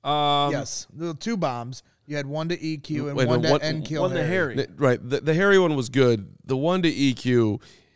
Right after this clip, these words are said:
Speaker 3: and we talked, it was in the second quarter. We talked
Speaker 1: Yeah.
Speaker 3: about it in our halftime video.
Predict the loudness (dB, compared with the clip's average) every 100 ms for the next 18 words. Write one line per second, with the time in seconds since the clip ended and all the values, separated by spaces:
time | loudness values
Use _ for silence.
0 | _ _ -4 -2 0 0 -2 -4 -4 -2
1 | -2 -2 -4 -8 -8 -4 -4 -4 -6 -6
2 | 0 2 4 2 0 0 -2 -2 0 2
3 | 2 0 -2 -2 -4 -2 -2 0 0 2
4 | 2 2